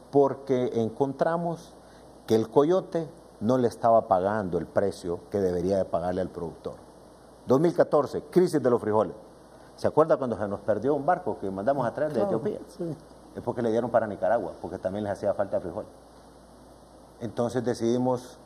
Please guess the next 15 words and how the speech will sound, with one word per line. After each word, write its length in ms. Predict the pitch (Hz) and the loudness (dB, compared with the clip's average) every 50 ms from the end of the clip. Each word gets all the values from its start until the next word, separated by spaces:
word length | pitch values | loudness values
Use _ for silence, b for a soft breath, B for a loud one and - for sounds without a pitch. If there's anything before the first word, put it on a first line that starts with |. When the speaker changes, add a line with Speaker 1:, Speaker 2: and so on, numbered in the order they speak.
| - - - - - - - - - - - - - - - - - - - - - | -20 -20 -20 -20 -20 -20 -20 -20 -20 -20 -20 -20 -20 -20 -20 -20 -20 -20 -20 -18 0
Speaker 1:
cambiar 420 | - 139 120 113 113 135 123 107 104 | 2 2 2 4 4 2 2 2 0
todo 280 | - 110 95 85 78 85 - - - - - - - - - - - | -4 -6 -6 -6 -8 -10 -16 -20 -20 -20 -20 -20 -20 -20 -20 -10 -6
y 60 | 98 | -4
dijimos, 320 | 104 95 110 117 117 117 - | -2 0 0 2 0 0 0
productores, 840 | - - 120 117 120 123 120 - - 151 127 90 - - - - - - - - - - - - B B B B B B B B - - - - | 0 2 2 4 4 2 0 2 2 2 2 2 -2 -8 -16 -20 -20 -20 -20 -20 -20 -20 -20 -20 B B B B B B B B -20 -10 2 4
el 220 | - - 127 147 | 6 6 6 6
lima 280 | 196 - 220 214 190 151 | 6 6 6 6 4 4
les 180 | 123 113 104 | 4 4 4
va 80 | 135 147 | 4 4
a 20 | |
garantizar 580 | 147 143 135 135 123 - 123 - 143 135 123 - - - 120 | 6 4 2 0 -4 -6 -2 0 0 0 0 -4 -8 -4 0
mil 420 | 117 120 131 151 196 220 220 196 | 2 4 4 4 4 4 4 4
lempiras 520 | 160 131 110 - - - 208 190 139 107 113 | 2 2 0 -2 -4 -2 0 2 2 2 0
el 100 | 104 - | -4 -6
quintal 400 | - 107 92 - - 107 85 | -6 -8 -8 -2 -2 -2 -2